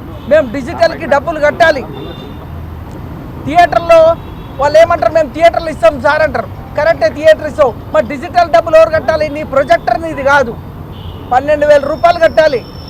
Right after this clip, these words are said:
అంటే నేను నాలుగు వందల థియేటర్లు అంటే యాభై లక్షల రూపాయలు డిజిటల్ వాళ్ళకి కట్టాలి. ఒక చిన్న ప్రొడ్యూసరు ఒక సినిమా తీసి సినిమా రిలీజ్ చేయాలనుకుంటే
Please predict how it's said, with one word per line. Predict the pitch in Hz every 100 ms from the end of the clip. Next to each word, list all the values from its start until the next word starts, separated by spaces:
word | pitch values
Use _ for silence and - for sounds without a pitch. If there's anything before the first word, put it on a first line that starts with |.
| -
అంటే | 254 330 339 294
నేను | 269 285
నాలుగు | 262 285 302
వందల | 294 294 240
థియేటర్లు | 320 320 311
అంటే | 277 262 320
యాభై | 254 285 311
లక్షల | 285 277 302 262
రూపాయలు | 285 339 349 - - - - -
డిజిటల్ | 208 269 349 320
వాళ్ళకి | 311 311 294
కట్టాలి. | 262 269 226 170 - - - 262
ఒక | 262 294 - - - -
చిన్న | 269 339
ప్రొడ్యూసరు | 359 311 254 294 262 233 220 285 381 - -
ఒక | 262 254
సినిమా | - 254 330 370
తీసి | 285 262 202 240 285 359 359 - - -
సినిమా | 262 311 349
రిలీజ్ | 320 277 339 -
చేయాలనుకుంటే | 302 294 269 247 262 247 262 330